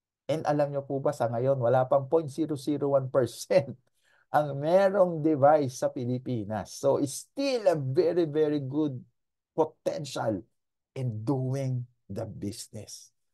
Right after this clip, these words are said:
At ang ino-offer po nating produkto, hindi ito ordinary. This is a modern alternative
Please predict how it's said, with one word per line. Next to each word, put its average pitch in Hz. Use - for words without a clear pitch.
At 123
ang 143
ino-offer 156
po 156
nating 143
produkto, 139
hindi 139
ito 151
ordinary. 123
This 131
is 151
a 127
modern 156
alternative 143